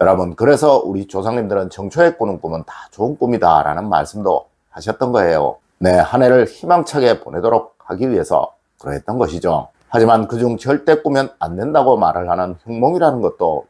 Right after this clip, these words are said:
있으니 이것은 꼭 알아두시고, 혹 이런 꿈을 정초에 꾸셨다면 무조건 후미에 알려드리는 꿈파리를 하시도록 하십시오. 그래야 여러분은 한 해 불행이 없이 잘 보내게 됩니다. 첫 번째로, 여러분, 모르는 사람이 꿈에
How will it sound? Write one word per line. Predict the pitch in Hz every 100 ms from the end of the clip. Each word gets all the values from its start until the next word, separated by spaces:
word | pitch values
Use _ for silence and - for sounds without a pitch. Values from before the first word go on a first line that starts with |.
| -
있으니 | - 101 92
이것은 | 69 85 87 113 107
꼭 | - 156 - _ -
알아두시고, | 95 104 104 101 90 82 - _ -
혹 | 143 -
이런 | - 135 139
꿈을 | 143 131
정초에 | 110 107 101 143 123
꾸셨다면 | 110 110 98 92 87 80
무조건 | 78 117 - 165 170 -
후미에 | 127 139 123 85 -
알려드리는 | 76 80 78 85 107 98 73 -
꿈파리를 | 120 113 156 131 87 - -
하시도록 | - 85 - 101 -
하십시오. | 69 - 85 - 107 78 - _
그래야 | - 95 110 120 -
여러분은 | - 107 113 110
한 | 107 127
해 | 127 87
불행이 | - 131 165
없이 | 131 - 98 67 _
잘 | - 80 69 _ _
보내게 | - 73 117
됩니다. | 131 87 82 85 78 - _ _
첫 | - 113
번째로, | 110 110 113 101 -
여러분, | 92 98 92
모르는 | 71 87 104 120
사람이 | 117 180 202 139 -
꿈에 | 113 123 92